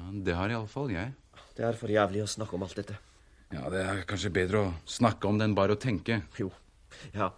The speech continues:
Speaker 2: så snakk da. Hva med Regine Larsen?
Speaker 1: Mm, som en av lederne for den okkulte sekten trengte Anja selvfølgelig narkotika til medlemmene. Ja, du må sikkert være temmelig omtåket før du kan dyrke et personlig samvær med Satan.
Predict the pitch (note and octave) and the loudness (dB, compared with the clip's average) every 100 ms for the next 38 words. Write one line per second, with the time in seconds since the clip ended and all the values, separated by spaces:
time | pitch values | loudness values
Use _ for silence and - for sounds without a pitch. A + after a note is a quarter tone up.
0 | - A2+ A#2 A#2 - G#2 G2 C3 B2 B2+ | -8 -6 0 0 0 -8 4 6 6 4
1 | A#2+ B2+ A2+ A#2 A2+ A2 A2 - - - | 4 4 8 6 6 -2 -10 -16 -18 -10
2 | D2 E2 E2 G#2 G2 G2 A2+ A#2 A#2 F2 | -6 -4 0 2 2 2 0 2 2 2
3 | G2 G#2 G#2+ G#2+ G2+ - G2 F#2+ - A2 | 0 0 -2 -2 -4 -4 -4 -4 -10 -10
4 | - - G#2+ - - D#3 C#3+ - - - | -8 -6 -6 -8 -4 -2 -2 -6 -10 -4
5 | B2 E2 B2+ F2+ F2 G2 A2+ A2 - - | -4 -2 -4 -2 0 0 -2 -6 -10 -12
6 | - E2 D#2 E2+ A2 A#2 - F2 E2+ - | -8 -6 -6 -8 -10 -10 -12 -10 -10 -12
7 | - D3 D3 - F#2 F2 C#2 C#2 C2+ - | -8 -6 -6 -6 -4 -4 -4 -8 -10 -12
8 | - - _ _ - B2+ F#2 A2 G2+ F2 | -20 -20 _ _ -8 -4 -4 -4 -4 -6
9 | E2+ F2 - E2 F2 F2 - F2 F#2+ F#2 | -6 -10 -6 -2 -2 -2 -2 0 0 0
10 | E2 - F2+ E2+ - A#2 G2+ F2+ F#2 F#2 | -2 -2 -2 -2 -6 -6 -4 -2 -2 -2
11 | F2 F2 - F2 - E2 E2+ E2+ G#2 D#2+ | -4 -4 -6 -8 -6 -4 -4 -4 -4 -4
12 | C#2+ D#2 F2+ E2+ - D2 - A2+ | -2 -4 -2 -6 -4 -6 -4 -4